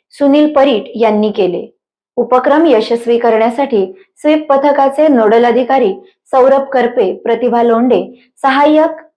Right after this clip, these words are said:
नोडल अधिकारी सुनील परीट, महेंद्र भोसले तसेच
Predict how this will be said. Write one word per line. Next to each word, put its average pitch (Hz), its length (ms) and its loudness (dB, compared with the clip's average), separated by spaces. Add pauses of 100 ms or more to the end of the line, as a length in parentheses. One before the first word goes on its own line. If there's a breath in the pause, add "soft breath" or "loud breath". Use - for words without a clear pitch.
नोडल 247 360 2
अधिकारी 233 540 0
सुनील 233 440 0
परीट, 240 300 0 (420 soft breath)
महेंद्र 269 460 2
भोसले 226 480 -2 (380 soft breath)
तसेच 247 440 0